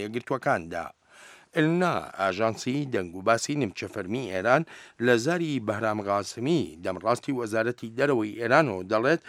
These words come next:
خواستێک لەلایەن ئەمریکاییەکانەوە دەربڕا بوو، بەڵام لەلایەن ڕۆحانیەوە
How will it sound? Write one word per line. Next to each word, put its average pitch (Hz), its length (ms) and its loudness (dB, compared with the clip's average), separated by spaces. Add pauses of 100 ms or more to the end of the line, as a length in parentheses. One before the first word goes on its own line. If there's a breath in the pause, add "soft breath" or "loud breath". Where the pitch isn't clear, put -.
(400 loud breath)
خواستێک 170 500 2
لەلایەن 95 380 0
ئەمریکاییەکانەوە 95 960 -2
دەربڕا 117 540 2
بوو، 135 240 2
بەڵام 90 360 0
لەلایەن 90 360 0 (100)
ڕۆحانیەوە 107 640 -2